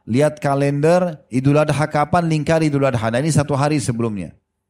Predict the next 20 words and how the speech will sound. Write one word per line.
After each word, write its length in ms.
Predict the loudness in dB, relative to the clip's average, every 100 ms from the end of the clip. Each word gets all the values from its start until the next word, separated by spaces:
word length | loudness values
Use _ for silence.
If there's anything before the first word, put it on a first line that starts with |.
| _ _ _ _ _ _ _ _ _ _
Tujuannya 560 | 0 2 4 4 4 0 2
adalah 560 | 2 0 -2 -6 -14 _ _ _
supaya 880 | -4 -2 0 0 2 2 2 0 0
orang-orang 720 | 2 2 2 0 0 0 0 -2
yang 80 |
tidak 320 | -2 -2 -2 -2
haji 720 | -2 -4 -2 -2 -2 -4 -10 _ _
tetap 400 | -6 0 0 0
mendapatkan 880 | -6 -2 -2 0 -4 -4 -4 -4 -4
keberkahan 880 | -2 -2 -4 -4 -4 -2 -2 -2 -4
hari 400 | -2 -2 -2 -2
Arafah. 720 | -2 2 0 0 -2 -4 -10 _ _ _ _ _ _ _ _
Karena 320 | -4 -2 -2
hari 320 | -2 0 0
Arafah 480 | 0 0 0 -2 -4
ini 160 | -2 -4
hari 400 | -2 -2 -2 -2
yang 160 | -2
luar 320 | -2 -2 -2 0
biasa. 480 | 0 0 -2 -12